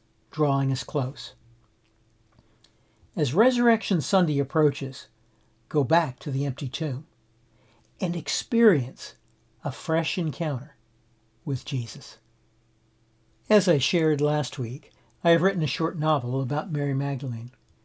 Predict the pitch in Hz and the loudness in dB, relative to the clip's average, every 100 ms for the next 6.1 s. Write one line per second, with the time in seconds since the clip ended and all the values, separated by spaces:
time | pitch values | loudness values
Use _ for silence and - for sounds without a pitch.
0 | _ _ 240 180 226 - 220 208 - 160 | _ _ -6 -4 -4 -2 -2 -2 -4 -2
1 | 135 - 170 - 160 170 202 180 175 196 | 0 -2 -6 -4 -2 -2 -2 -4 -4 -6
2 | - 131 131 143 139 151 - 196 185 - | -4 -4 -4 -2 -2 -2 -2 -4 -4 -6
3 | 135 127 139 - 147 147 180 131 131 - | -4 -2 -4 -4 -4 -4 -6 -8 -12 -16
4 | - _ _ _ _ _ _ _ 160 127 | -20 _ _ _ _ _ _ _ -4 0
5 | 262 254 143 139 160 143 160 165 160 160 | 4 6 4 0 -2 -2 0 2 2 0